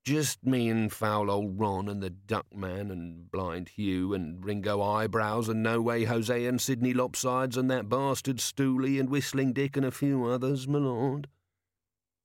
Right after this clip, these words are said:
Rust sank back in his chair and put a pale hand over his face. In Ankh-Morpork, the night had a thousand eyes, and so did the day, and it also had five hundred mouths and nine hundred and ninety-nine ears.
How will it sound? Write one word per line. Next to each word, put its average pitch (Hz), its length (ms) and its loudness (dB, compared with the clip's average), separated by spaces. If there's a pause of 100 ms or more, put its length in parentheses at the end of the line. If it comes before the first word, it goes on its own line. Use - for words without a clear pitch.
(1200)
Rust 120 500 2
sank 107 280 0
back 95 220 0
in 101 80 0
his 107 160 0
chair 80 400 -2 (520)
and 117 120 0
put 147 140 0
a 160 60 0
pale 120 340 2
hand 90 320 0
over 90 180 0
his 98 140 -10
face. - 520 -4 (600)
In 143 100 4
Ankh-Morpork, 135 800 4 (240)
the 120 80 4
night 120 240 2
had 113 120 0
a 110 40 -2
thousand 104 400 2
eyes, 101 400 0 (220)
and 127 100 2
so 131 120 4
did 101 120 -4
the 104 80 -2
day, 92 380 0 (320)
and 113 80 2
it 127 80 4
also 127 280 2
had 104 160 0
five 110 260 2
hundred 107 260 0
mouths 98 320 0
and 110 160 0
nine 113 220 0
hundred 107 320 -2
and 107 120 0
ninety-nine 104 640 0
ears. 82 540 -2